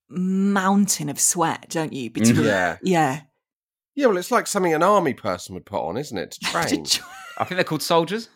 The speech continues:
Speaker 2: They're called soldiers. <laughs>
Speaker 3: Don't wanna be the stiff neck of the group, but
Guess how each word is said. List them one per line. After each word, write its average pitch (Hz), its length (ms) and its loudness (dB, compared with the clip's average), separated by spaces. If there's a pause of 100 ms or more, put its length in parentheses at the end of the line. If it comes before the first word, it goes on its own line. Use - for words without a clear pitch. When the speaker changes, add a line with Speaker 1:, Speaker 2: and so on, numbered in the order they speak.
Speaker 2:
They're 180 100 2
called 180 200 0
soldiers. 202 380 -2 (320)
<laughs> - 80 -6 (880)
Speaker 3:
Don't 185 140 4
wanna - 60 10
be 135 100 4
the 131 100 2
stiff - 300 -2
neck 120 160 -2
of 113 80 -6
the 107 60 0
group, 123 320 0
but 117 200 -4